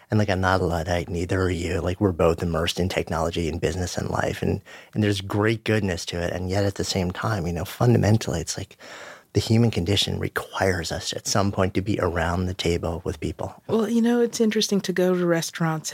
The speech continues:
Speaker 2: and see families and couples sitting across from each other, texting each other,
Speaker 1: Yeah.
Speaker 2: or texting others, or reading off of their phones. And you're right. There's something s-, that is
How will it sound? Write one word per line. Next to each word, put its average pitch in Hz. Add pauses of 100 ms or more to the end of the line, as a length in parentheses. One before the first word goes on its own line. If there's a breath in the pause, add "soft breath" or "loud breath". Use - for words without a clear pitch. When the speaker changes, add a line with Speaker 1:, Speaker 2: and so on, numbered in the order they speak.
(120)
Speaker 2:
and 160
see 160 (340 soft breath)
families 170 (100)
and -
couples 165
sitting 180
across -
from 151
each 147
other, 139
texting -
each -
other, 139 (100)
Speaker 1:
Yeah. 98
Speaker 2:
or 160
texting 160
others, 147
or 196
reading 180
off -
of 175
their 151
phones. -
And 190
you're 202
right. 220 (440 loud breath)
There's 208
something 285
s-, - (160)
that 190
is 98